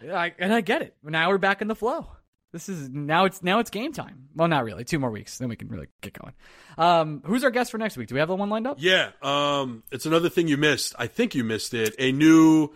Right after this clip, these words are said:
Speaker 2: oh, I, I don't know his exact name, but he's doing the,
Speaker 1: Perfect.
Speaker 2: um, well, it, it, he's, he's Danish, first of all. I
Speaker 1: <laughs> Oh,
Speaker 2: believe,
Speaker 1: good. Now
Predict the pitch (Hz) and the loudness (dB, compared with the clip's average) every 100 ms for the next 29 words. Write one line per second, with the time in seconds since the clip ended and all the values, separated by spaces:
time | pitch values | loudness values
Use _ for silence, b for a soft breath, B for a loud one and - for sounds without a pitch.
0 | b b b b b _ 139 151 131 - | b b b b b _ 0 2 2 -2
1 | - 135 123 104 - 139 160 160 156 147 | 0 0 0 -2 -2 0 2 2 2 0
2 | 131 117 143 139 - 135 123 110 127 120 | -4 -4 0 0 0 -2 -2 -2 -4 -2
3 | 139 135 120 120 151 147 135 131 123 120 | -4 -6 -4 2 4 4 4 4 4 2
4 | 117 107 101 - _ _ - - _ - | 2 0 -6 -14 _ _ -20 -20 _ -2
5 | 147 160 175 160 156 123 131 117 98 - | 0 2 2 0 -6 -6 -12 -12 -14 -14
6 | 131 117 131 123 107 135 - - - 127 | -12 -4 0 0 -2 -6 -10 -10 -2 -2
7 | - 107 101 104 _ b b 190 135 160 | -2 -8 -8 -8 _ b b -4 0 2
8 | 175 196 175 156 | 2 4 0 -2